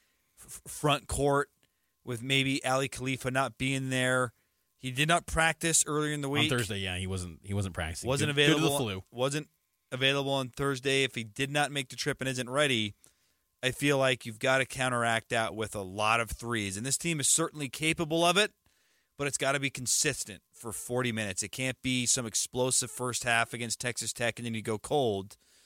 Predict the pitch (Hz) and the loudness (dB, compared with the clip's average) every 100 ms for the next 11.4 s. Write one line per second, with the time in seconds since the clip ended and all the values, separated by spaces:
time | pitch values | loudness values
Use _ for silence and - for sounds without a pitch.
0 | _ - - 131 117 110 113 127 - - | _ -10 -2 2 2 2 0 -6 -6 -4
1 | 143 147 139 143 _ _ _ - 147 170 | 0 2 0 -2 _ _ _ -2 0 0
2 | 175 175 170 185 151 147 127 123 120 113 | 0 2 2 2 2 2 2 0 -2 -4
3 | - _ _ - 120 127 120 113 110 110 | -4 _ _ -4 2 4 4 2 0 -4
4 | _ _ _ 113 127 135 143 127 127 - | _ _ _ -4 -2 0 -2 -2 -2 0
5 | 131 127 127 123 - 127 120 117 117 - | 0 0 -2 -2 0 0 0 -2 -4 -14
6 | _ _ _ _ _ _ 135 156 175 185 | _ _ _ _ _ _ 4 4 4 2
7 | 180 170 160 160 143 - 143 147 131 127 | 2 2 2 0 -2 -2 -2 0 -2 -6
8 | 131 104 - 98 90 90 87 80 82 82 | -8 -10 -6 -6 -6 -10 -10 -10 -10 -12
9 | 80 76 - - _ _ 123 131 - 110 | -14 -10 -12 -12 _ _ -4 0 2 2
10 | - 127 113 123 113 - 117 110 110 107 | 0 2 0 0 -4 -4 -6 -4 -4 -2
11 | 110 - 117 107 | 0 0 0 -2